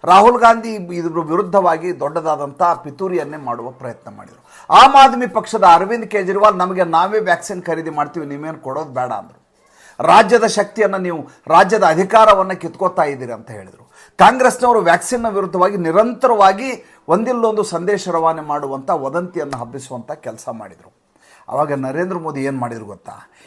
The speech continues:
ಈ ದೇಶಕ್ಕೆ ಎಷ್ಟು ಪ್ರಮಾಣದಲ್ಲಿ ವ್ಯಾಕ್ಸಿನ್ ಬೇಕಾಗಿತ್ತೋ ಅಷ್ಟು ತಯಾರಿಯಾಗಿ ಎಲ್ಲ ಕಡೆ ವಿತರಣೆ ಆಗುವ ಸಂದರ್ಭದಲ್ಲಿ ಯಾವಾಗ ಶೆಲ್ಫ್ ಲೈಫ್ ಹೊರಟು ಹೋಗುತ್ತೆ ಅಂತ ಗೊತ್ತಾಗ್ತಾ ಇತ್ತು, ಆವಾಗ ವಿದೇಶಗಳಿಗೆ ಅದನ್ನು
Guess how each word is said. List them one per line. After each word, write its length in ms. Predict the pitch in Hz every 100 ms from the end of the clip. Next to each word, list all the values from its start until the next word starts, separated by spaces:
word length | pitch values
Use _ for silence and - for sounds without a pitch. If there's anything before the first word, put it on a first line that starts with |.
| -
ಈ 140 | 151 165
ದೇಶಕ್ಕೆ 460 | 165 160 208 175
ಎಷ್ಟು 340 | 151 139 - 214
ಪ್ರಮಾಣದಲ್ಲಿ 680 | 170 156 190 208 190 185
ವ್ಯಾಕ್ಸಿನ್ 400 | 156 147 - 165
ಬೇಕಾಗಿತ್ತೋ 680 | 147 143 143 135 - 131 - - -
ಅಷ್ಟು 240 | 165 -
ತಯಾರಿಯಾಗಿ 760 | 180 170 175 214 220 208 190 185
ಎಲ್ಲ 300 | 156 165 202
ಕಡೆ 240 | 214 220 190
ವಿತರಣೆ 400 | 170 214 208 196
ಆಗುವ 280 | 180 180
ಸಂದರ್ಭದಲ್ಲಿ 840 | 170 165 160 175 165 156 170 220 - - -
ಯಾವಾಗ 320 | 147 165 196
ಶೆಲ್ಫ್ 460 | 185 - 180 240 -
ಲೈಫ್ 400 | 190 208 226 - _ _ _ -
ಹೊರಟು 280 | 170 208 190
ಹೋಗುತ್ತೆ 320 | 180 175 180
ಅಂತ 140 | 143
ಗೊತ್ತಾಗ್ತಾ 520 | 147 - - 131 - 123
ಇತ್ತು, 260 | 147 -
ಆವಾಗ 280 | 175 139 156
ವಿದೇಶಗಳಿಗೆ 760 | 135 120 165 185 170 131 127
ಅದನ್ನು 380 | 117 117 156 190